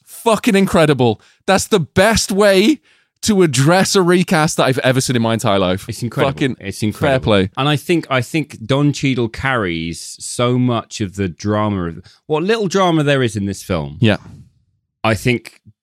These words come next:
Speaker 2: Cheadle gets the lion's share of. There's a bit where Tony is very clearly dealing with the symptoms of his Iron Man suit use. The palladium's leaching into his blood.
Speaker 1: Yeah,
Speaker 2: And,
Speaker 1: yeah, yeah.
Speaker 2: uh, Rhodey's looking at him. He's like, "What are you st-, look, what are you looking at?" He's like, "I'm looking at you." And it,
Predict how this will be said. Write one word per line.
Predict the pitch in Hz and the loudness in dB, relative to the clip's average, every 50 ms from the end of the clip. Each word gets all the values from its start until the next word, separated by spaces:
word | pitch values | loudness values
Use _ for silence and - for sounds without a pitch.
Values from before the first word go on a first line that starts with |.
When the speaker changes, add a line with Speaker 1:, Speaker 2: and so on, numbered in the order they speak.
| _ - | _ -8
Speaker 2:
Cheadle | - - 139 127 123 123 110 | -2 0 0 2 2 0 0
gets | - 123 110 - - - | 0 -2 -4 -4 -6 -6
the | - 110 | -4 -2
lion's | 107 104 101 98 98 95 95 95 - | 0 0 2 2 2 0 0 -2 -4
share | - - 101 95 92 90 | -2 -2 0 0 0 -2
of. | 87 87 87 | -2 -4 -4
There's | 104 95 101 | -6 -6 -4
a | |
bit | 95 120 117 - | -4 -4 -4 -2
where | 110 107 | -2 -4
Tony | 101 - - 117 110 107 104 104 101 | -4 -4 -2 -2 -2 0 -2 -2 -4
is | 95 | -4
very | 95 104 101 101 101 101 | -4 -4 -2 -2 -2 -4
clearly | - - - 110 107 104 98 95 90 | -6 -4 -2 0 0 0 0 -2 -4
dealing | - 107 101 101 95 92 92 | -4 -4 -4 -2 -2 -4 -6
with | 90 87 - | -6 -10 -10
the | - | -12
symptoms | - - - 101 98 85 - 98 92 90 82 76 | -10 -4 -4 -4 -4 -4 -6 -6 -4 -4 -4 -4
of | 92 82 80 | -6 -8 -6
his | 90 92 82 82 80 78 - - - - | -4 -4 -4 -4 -4 -6 -10 -12 -10 -6
Iron | 95 92 92 92 90 92 | -4 -2 -2 -2 -2 -2
Man | 92 87 85 90 | -4 -4 -4 -6
suit | - - - 101 90 69 | -6 -4 -2 -2 -2 -2
use. | 78 85 85 82 - | -4 -4 -4 -6 -6
The | - - | -10 -14
palladium's | - - 98 101 98 95 80 92 90 87 87 76 | -10 -6 -2 -2 -2 -2 -2 -2 -2 -4 -4 -4
leaching | 90 95 90 - - - 87 87 | -6 -6 -6 -6 -8 -8 -6 -6
into | 85 76 - 87 | -6 -6 -6 -6
his | 85 87 82 | -6 -6 -6
blood. | - - 90 85 82 78 76 73 - - - _ _ _ _ _ _ - | -6 -6 -6 -4 -4 -4 -6 -8 -12 -16 -20 _ _ _ _ _ _ -2
Speaker 1:
Yeah, | 113 110 107 104 104 | 2 2 4 4 4
Speaker 2:
And, | 98 98 98 98 | 2 2 2 2
Speaker 1:
yeah, | 95 | 2
yeah. | 92 92 90 82 85 | 0 0 -2 -4 -6
Speaker 2:
uh, | 80 | -8
Rhodey's | 73 92 107 104 104 95 101 92 92 | -6 -4 -2 -2 0 0 -2 -2 -2
looking | 104 98 - 101 90 87 | -4 -4 -4 -6 -6 -6
at | 73 | -6
him. | 80 80 | -6 -8
He's | 87 90 104 | -8 -6 -6
like, | 113 104 | -6 -4
"What | 110 143 160 | -4 -2 -2
are | |
you | 175 175 | -2 -4
st-, | 147 - - - 143 | -6 -10 -10 -6 -4
look, | 151 160 | -2 -2
what | 151 | 0
are | 151 | 0
you | 147 | -2
looking | 151 156 - - 95 | -2 -2 -4 -4 -6
at?" | 67 82 | -6 -6
He's | 95 - | -8 -6
like, | 104 - | -6 -4
"I'm | 101 117 | -2 0
looking | 143 156 - 139 120 | -2 0 0 0 0
at | 107 80 | 0 0
you." | 101 101 98 82 71 - - _ _ _ _ - | 0 0 0 -2 -4 -6 -14 _ _ _ _ -4
And | 107 107 | -2 -2
it, | 117 - - | -2 -4 -6